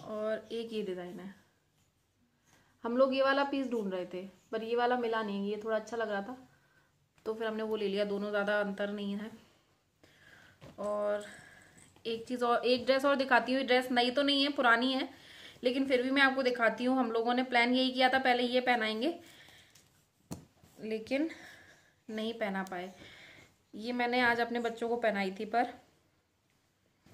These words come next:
ये dress इस तरह से है। ये इनके पापा की खरीदी हुई सबसे पहली dress है जो उन्होंने अपने बच्चों के लिए खरीदी थी।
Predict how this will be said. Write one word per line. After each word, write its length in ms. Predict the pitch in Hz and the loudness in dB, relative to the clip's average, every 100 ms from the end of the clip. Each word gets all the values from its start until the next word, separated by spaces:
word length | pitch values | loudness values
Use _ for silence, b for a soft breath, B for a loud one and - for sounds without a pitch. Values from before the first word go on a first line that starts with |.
| _ _ _ _ _ _ - | _ _ _ _ _ _ -12
ये 260 | 220 226 226 | -8 -6 -2
dress 340 | 214 220 - | 0 0 -2
इस 180 | 202 - | -10 -8
तरह 200 | 190 180 | -8 -8
से 220 | 180 185 | -10 -10
है। 220 | 190 190 240 - _ _ _ _ _ _ _ _ _ _ _ _ _ _ _ _ _ _ _ _ _ _ _ _ _ _ _ _ b b b b b - | -10 -10 -12 -18 _ _ _ _ _ _ _ _ _ _ _ _ _ _ _ _ _ _ _ _ _ _ _ _ _ _ _ _ b b b b b -12
ये 180 | 226 262 | -4 -2
इनके 400 | 254 247 - 269 | -2 -4 -4 -2
पापा 320 | 254 226 226 | 0 0 0
की 120 | 254 254 | 0 -2
खरीदी 340 | 247 226 220 | -4 -6 -4
हुई 120 | 247 | -4
सबसे 260 | 254 240 233 | -6 -6 -4
पहली 260 | 240 214 214 | 0 0 0
dress 240 | 208 208 | -4 -4
है 80 | 220 | -6
जो 80 | 214 | -6
उन्होंने 260 | 208 196 | -6 -6
अपने 180 | 196 202 | -8 -8
बच्चों 300 | 196 180 190 | -8 -10 -12
के 80 | 170 | -8
लिए 100 | 180 | -8
खरीदी 340 | 185 170 165 170 | -8 -10 -10 -4
थी। 180 | 185 | -4